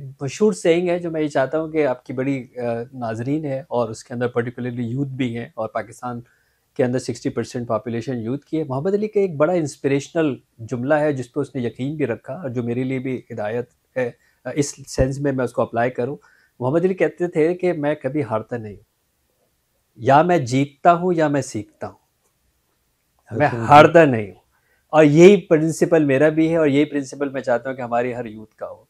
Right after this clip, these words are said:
Speaker 1: कि हम हारते नहीं हैं, या जीतते हैं या सीखते हैं।
Speaker 2: या
Speaker 1: जब
Speaker 2: सीखते
Speaker 1: तक
Speaker 2: हैं।
Speaker 1: या सीखते हैं,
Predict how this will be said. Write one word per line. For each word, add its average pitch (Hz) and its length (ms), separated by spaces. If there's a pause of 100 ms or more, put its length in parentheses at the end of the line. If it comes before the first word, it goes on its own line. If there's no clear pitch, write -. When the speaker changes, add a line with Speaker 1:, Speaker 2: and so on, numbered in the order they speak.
(160)
Speaker 1:
कि 127 80
हम 123 160
हारते 127 380
नहीं 110 220
हैं, 143 140 (100)
या 123 140
जीतते 120 400
हैं 180 220
या 165 220 (400)
सीखते - 460
हैं। 107 200
Speaker 2:
या 127 120
Speaker 1:
जब 160 120
Speaker 2:
सीखते 151 160
Speaker 1:
तक 147 160
Speaker 2:
हैं। 101 220
Speaker 1:
या 156 120
सीखते 156 420
हैं, 101 180